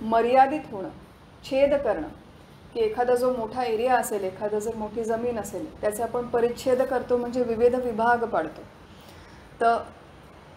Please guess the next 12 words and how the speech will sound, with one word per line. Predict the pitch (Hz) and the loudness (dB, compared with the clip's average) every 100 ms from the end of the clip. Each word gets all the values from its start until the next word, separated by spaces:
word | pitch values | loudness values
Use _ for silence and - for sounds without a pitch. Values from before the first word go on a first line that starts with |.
| - | -2
ब्रह्म | 220 226 254 | 0 4 4
नावाचं | 269 262 262 262 | 6 6 4 2
हे | 247 233 | -2 -2
जे | 247 | -4
तत्व | 247 220 226 | -6 -6 -2
आहे | 214 214 277 | -2 -2 -10
त्याच्यामध्ये | 220 214 240 233 240 | -8 -8 -6 -4 -4
कुठलाही | 269 240 214 233 262 | -4 -8 -10 -8 -8
परिच्छेद | 262 240 233 233 - 277 277 | -4 -2 -2 -4 -2 0 2
होणं | 262 247 | 0 0
शक्य | 247 233 - 233 | -4 -6 -4 -4
नाही, | 220 214 233 | -4 -8 -10